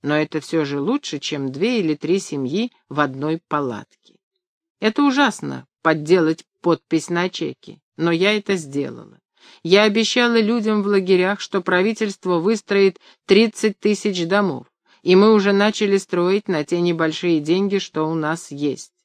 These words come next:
Но на тридцать тысяч домов этих денег не хватит.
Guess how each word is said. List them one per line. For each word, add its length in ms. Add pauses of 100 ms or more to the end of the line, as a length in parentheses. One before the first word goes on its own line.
(320)
Но 160
на 140
тридцать 480
тысяч 420
домов 380 (220)
этих 380
денег 420
не 120
хватит. 520